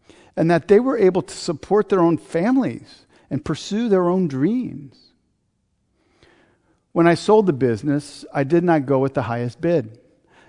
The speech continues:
That company wanted to only buy the assets and the customers. They were gonna break up the business. There was no guarantee that any of my employees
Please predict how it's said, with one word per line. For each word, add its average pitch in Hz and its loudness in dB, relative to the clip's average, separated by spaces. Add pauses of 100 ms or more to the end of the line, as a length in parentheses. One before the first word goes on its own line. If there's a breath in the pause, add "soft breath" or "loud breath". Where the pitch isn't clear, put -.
That 185 2
company 156 2
wanted 147 0
to 165 -4
only 220 2
buy 156 4
the 147 0
assets 139 -2
and 139 0
the 131 -2
customers. 120 -8
They 147 -4
were 143 -2
gonna 139 0
break 139 -4
up 143 -10
the 131 -10
business. 107 -14 (520 loud breath)
There 160 2
was 147 0
no 190 2
guarantee 170 2
that 156 2
any 180 2
of 180 0
my 143 0
employees 147 0